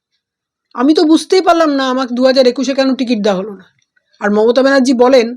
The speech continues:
যে দুশো চুরানব্বইটা কেন্দ্র আমিই প্রার্থী, অথচ মমতাদি নিজে হেরে যান শুভেন্দু অধিকারীর কাছে। এটা তো খুব লজ্জার। তাহলে কি ওখানে এই, উম, সততার প্রতীক বা মমতাদির, somehow মমতাদির ইমেজটা কাজ করলো না? শুভেন্দু তো,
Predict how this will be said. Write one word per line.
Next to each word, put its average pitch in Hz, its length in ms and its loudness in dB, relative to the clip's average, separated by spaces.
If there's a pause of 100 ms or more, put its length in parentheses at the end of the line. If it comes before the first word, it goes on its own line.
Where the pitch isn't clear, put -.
(120)
যে 214 100 -4
দুশো 220 240 -6
চুরানব্বইটা 240 560 -2
কেন্দ্র 247 260 0
আমিই 254 180 2
প্রার্থী, 202 400 -4 (300)
অথচ 269 220 -8
মমতাদি 277 460 -4
নিজে 285 200 0
হেরে 320 180 -2
যান 339 140 -2
শুভেন্দু 302 580 -2
অধিকারীর 302 360 -4
কাছে। 349 320 -10 (560)
এটা 262 160 -8
তো 302 100 -6
খুব 311 200 -6
লজ্জার। 240 440 -2 (1120)
তাহলে 262 180 -2
কি 285 120 -2
ওখানে 277 320 -2 (380)
এই, 240 180 -4
উম, 208 440 -10
সততার 254 420 -4
প্রতীক 262 360 -2
বা 233 260 2 (280)
মমতাদির, 254 420 0
somehow 247 520 0
মমতাদির 247 440 2
ইমেজটা 262 340 -2
কাজ 262 240 -4
করলো 370 220 -2
না? 247 260 -8
শুভেন্দু 262 440 -4
তো, 185 60 -2